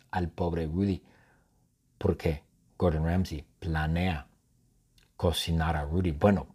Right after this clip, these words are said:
preparar a Rudy con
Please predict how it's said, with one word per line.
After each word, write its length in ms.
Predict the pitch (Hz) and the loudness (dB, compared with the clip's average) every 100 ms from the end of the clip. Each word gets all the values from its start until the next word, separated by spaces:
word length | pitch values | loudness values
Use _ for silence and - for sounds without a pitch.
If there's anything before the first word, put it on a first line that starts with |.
| - - | -10 2
preparar 500 | 98 - 80 82 82 | 2 2 -2 -2 -4
a 120 | 73 | -4
Rudy 340 | 87 87 76 - _ _ _ _ _ _ _ _ _ _ | -2 -2 -4 -12 _ _ _ _ _ _ _ _ _ _
con 380 | - 90 82 76 | 0 0 0 -4